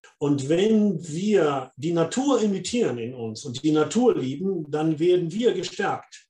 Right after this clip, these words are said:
Äh, wir werden stark fürs Leben. Und das kriegen andere Leute mit. Missionare braucht die Welt nicht, sondern sie braucht Menschen, an denen sie sich anlehnen können.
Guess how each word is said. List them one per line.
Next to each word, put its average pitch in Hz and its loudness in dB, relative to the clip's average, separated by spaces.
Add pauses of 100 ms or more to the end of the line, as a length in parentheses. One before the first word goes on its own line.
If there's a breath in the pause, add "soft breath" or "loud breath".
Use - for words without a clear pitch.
(160)
Äh, 139 -8
wir 165 0
werden 175 4
stark 185 -2
fürs - -4
Leben. 165 -2
Und 175 -4
das 214 -4
kriegen 202 -4
andere 185 -2
Leute 185 -2
mit. 190 -8 (420)
Missionare 190 0
braucht 202 0
die 196 -2
Welt 156 -6
nicht, - -14 (280)
sondern 180 -4
sie 175 -2
braucht 156 -4
Menschen, 196 -2
an 170 -6
denen 190 -4
sie 170 -4
sich 156 -8
anlehnen 151 0
können. 110 -6